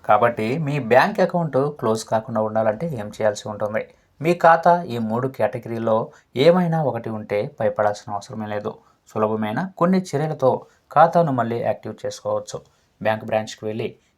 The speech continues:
కేవైసీ వివరాలను అప్డేట్ చేయాల్సి ఉంటుంది. అదేవిధంగా ఖాతాలో ఒక చిన్న లావాదేవీ చేయడం ద్వారా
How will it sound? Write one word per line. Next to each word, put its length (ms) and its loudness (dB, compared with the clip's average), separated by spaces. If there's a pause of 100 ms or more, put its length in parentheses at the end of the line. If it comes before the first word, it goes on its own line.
కేవైసీ 420 2
వివరాలను 460 2
అప్డేట్ 360 -6
చేయాల్సి 380 -12
ఉంటుంది. 340 -6 (400)
అదేవిధంగా 640 2 (320)
ఖాతాలో 500 4
ఒక 160 -4 (440)
చిన్న 220 2
లావాదేవీ 520 4
చేయడం 380 -12
ద్వారా 260 2